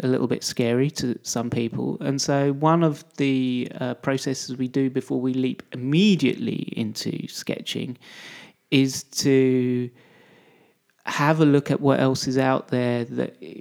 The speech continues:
in similar kinds of products, in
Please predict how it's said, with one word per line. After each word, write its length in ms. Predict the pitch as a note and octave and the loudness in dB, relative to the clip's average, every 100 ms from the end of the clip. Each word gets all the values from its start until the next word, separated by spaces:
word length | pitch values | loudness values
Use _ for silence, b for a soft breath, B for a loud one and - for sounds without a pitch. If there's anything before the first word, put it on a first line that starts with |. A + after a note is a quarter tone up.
| - - - D5+ | -18 -20 -20 -8
in 200 | C3 A#2+ | -6 -4
similar 680 | - - E3+ G3+ G3+ G3+ G3 | -6 0 2 4 4 4 2
kinds 420 | G3 F#3+ F#3 F3+ | 0 0 0 -2
of 140 | F3 - | -4 0
products, 880 | F#3+ F3+ F3+ E3 - - - - | 2 4 4 2 -2 -8 -10 -6
in 960 | D3+ - C3+ C3 B2+ B2 A#2+ A#2 A2+ | -6 -2 -2 0 -2 -4 -8 -10 -10